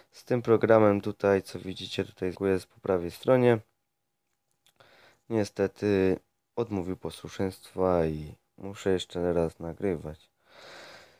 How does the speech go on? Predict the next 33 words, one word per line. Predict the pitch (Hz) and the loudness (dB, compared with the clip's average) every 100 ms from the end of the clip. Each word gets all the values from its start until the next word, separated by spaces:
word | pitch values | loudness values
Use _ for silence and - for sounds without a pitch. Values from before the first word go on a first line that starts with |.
| _ - | _ -2
Jeżeli | 165 160 151 | 2 4 6
wam | 143 143 | 6 4
się | - | 2
podoba | 135 131 123 127 123 | 2 4 6 8 6
ta | 120 - 110 110 110 107 107 104 | 2 2 4 6 6 6 6 4
seria | 98 - - - - 120 107 107 107 104 | 0 -8 -12 -10 0 2 4 4 6 4
w | 98 - | 2 -4
tej | - 101 95 95 92 92 85 | -8 -4 -4 -4 -4 -6 -10
grze, | - 110 117 120 123 120 117 110 | -18 -14 -4 2 4 6 6 4
no | 107 101 | 4 2
to | - - 101 101 | 0 -2 2 4
ją | 98 98 | 4 2
będę | 95 95 | 0 -2
oczywiście | - 95 95 98 | -4 -8 -8 -2
nagrywać, | 95 110 120 98 98 104 | -2 2 0 2 2 2
bo | 98 | -2
w | 92 | -4
sumie | - 101 95 - - _ | -2 -2 -2 -8 -20 _
tak | 104 | -2
czy | - - | -2 0
siak | 123 | 0
chcę | - - | 2 0
ją | 90 | 0
nagrać. | 90 90 98 120 - _ _ _ - - - - - - - - - _ _ _ _ - | 0 -2 2 2 2 _ _ _ -20 -20 -20 -20 -20 -20 -20 -20 -20 _ _ _ _ 0
E, | 135 131 | 4 4
coś | 120 139 | 4 2
nowego, | 123 110 104 107 - 107 107 104 | 4 4 6 4 4 4 6 6
nie | 104 104 | 4 2
tylko | - 104 - | -2 -14 -6
Margo, | 104 104 101 107 | 0 0 0 0
Margo | 101 95 - 101 | 2 2 0 0
i | 101 | 2
Margo, | 98 101 101 135 139 139 | 0 0 -2 0 0 0